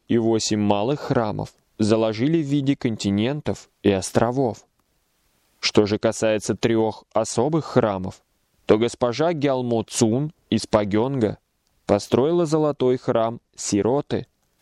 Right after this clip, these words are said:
госпожа Марген из Цепанга построила медный храм Камсум,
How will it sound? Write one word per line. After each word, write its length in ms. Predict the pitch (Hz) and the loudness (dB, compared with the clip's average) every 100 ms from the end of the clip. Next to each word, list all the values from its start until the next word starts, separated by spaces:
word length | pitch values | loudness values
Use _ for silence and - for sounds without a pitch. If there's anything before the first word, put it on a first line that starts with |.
| _ _ _ - | _ _ _ -2
госпожа 640 | 110 107 104 113 107 107 | 4 4 2 -2 0 0
Марген 540 | 104 107 98 104 107 - | 0 -2 0 0 0 -4
из 200 | 85 101 | -4 -4
Цепанга 880 | - - 190 - 104 120 127 101 - _ _ _ _ | -4 0 0 2 -2 -2 -2 -4 -6 _ _ _ _
построила 580 | 110 104 - 113 135 143 | 0 0 4 4 4 0
медный 440 | 156 180 143 117 | 0 0 0 -2
храм 420 | - 107 101 113 - _ | 0 0 0 -2 -10 _
Камсум, 720 | 107 95 98 - 156 123 101 | -2 -2 -4 -2 0 0 -4